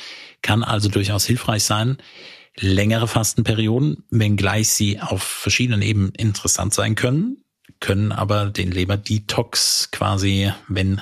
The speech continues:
Reserven gelöst werden, auch durchaus mehr belasten. Bei längerer Nahrungskarenz über mehrere Tage hinweg könnten quasi auch mehr Giftstoffe angespült werden. Es fehlen dann eventuell wichtige Kofaktoren, die ich in den Phasen der ersten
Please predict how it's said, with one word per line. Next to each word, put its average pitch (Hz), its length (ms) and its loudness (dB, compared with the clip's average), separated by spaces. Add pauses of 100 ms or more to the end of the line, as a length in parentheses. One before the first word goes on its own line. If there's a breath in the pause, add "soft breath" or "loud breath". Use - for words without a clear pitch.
Reserven 95 640 0
gelöst 92 480 0
werden, 101 440 0 (420 loud breath)
auch 98 220 -2
durchaus 104 800 0
mehr 98 240 2
belasten. 101 580 0
Bei 98 120 -2
längerer 104 420 0
Nahrungskarenz 104 1000 0
über 98 300 0
mehrere 98 480 -2
Tage 113 400 0
hinweg 123 500 -2 (640 loud breath)
könnten 98 260 -4
quasi 104 320 -2
auch 107 100 -4
mehr 113 140 0
Giftstoffe - 460 -2
angespült 123 500 -2
werden. 107 260 0
Es 107 140 -2
fehlen 113 380 0
dann 107 120 0
eventuell 104 580 -2
wichtige 101 340 -2
Kofaktoren, 101 640 -2
die 95 100 -4
ich - 140 -4
in 107 60 -4
den 101 120 -2
Phasen 98 380 0
der 92 120 -4
ersten 104 600 0